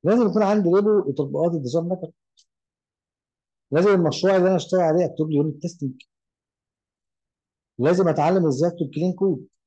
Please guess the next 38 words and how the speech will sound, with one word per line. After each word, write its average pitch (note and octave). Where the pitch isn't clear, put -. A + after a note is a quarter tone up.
وأشوف D3
الكتاب F3
ده F3+
وأشوف C3+
الكورس. -
لازم F3
دلوقتي G3
أقول G3
إن F3
أنا F3+
اخترت G3
الإيه، F3
database F3+
سيكوال F3+
أو C#3+
نو E3
سيكوال، B2
وأشوف C3+
الكتب F#3
دي E3
هنا F3
إيه، D#3+
بتعمل D3+
إيه، E3
واخد B2
بالك D3+
إزاي؟ C#3
فكل F#3+
حاجة F#3
بتعملها E3
أنت D3+
المفروض C3+
هتعمل F3
عليها D#3+
مشروع، D3
الداتا E3
ستراكشر F#3+
بالبريس. D3